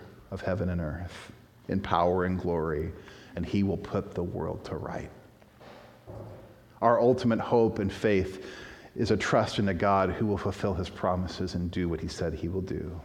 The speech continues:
I think I had this quote, George lad. The,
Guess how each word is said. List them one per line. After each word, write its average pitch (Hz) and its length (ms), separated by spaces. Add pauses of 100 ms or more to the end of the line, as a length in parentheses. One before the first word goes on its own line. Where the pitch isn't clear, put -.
(1300)
I - 180
think 110 160
I 80 60
had 85 180
this 82 140
quote, 90 260
George 95 540 (580)
lad. 87 640
The, 98 80